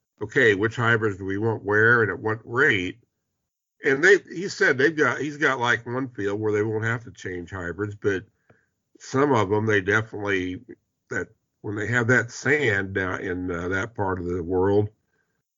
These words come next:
uh, and you're pumping a hot hybrid with high pop, you can actually knock the yield down quite a bit. So that's what they're trying to do.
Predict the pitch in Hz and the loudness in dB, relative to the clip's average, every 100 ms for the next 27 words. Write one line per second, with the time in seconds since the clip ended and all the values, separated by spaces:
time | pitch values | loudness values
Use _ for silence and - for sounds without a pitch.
0 | - - 87 87 82 85 - 95 92 101 | -10 -6 -2 -2 -2 -4 -4 -2 2 2
1 | 95 - 120 117 113 92 85 82 _ _ | 2 -2 2 2 2 0 -2 -6 _ _
2 | _ _ _ _ - - 117 113 110 117 | _ _ _ _ -12 0 2 2 2 4
3 | 117 101 95 90 87 - _ _ _ _ | 4 2 0 0 -6 -10 _ _ _ _
4 | - 120 113 113 123 117 95 - 104 110 | -4 0 0 0 -2 0 0 -2 -10 -6
5 | 90 87 - 117 104 110 - 90 82 - | -6 -6 -8 -4 -4 -4 -8 -8 -8 -14
6 | _ - 104 107 104 104 104 107 98 90 | _ -14 -6 -4 -4 -6 -2 0 0 -2
7 | 87 85 101 87 82 95 87 - 104 113 | -4 -6 -4 -4 -2 0 0 -2 0 2
8 | 127 120 110 98 85 98 92 82 82 90 | 2 0 0 -2 -4 -6 -6 -8 -8 -4
9 | 82 78 | -4 -6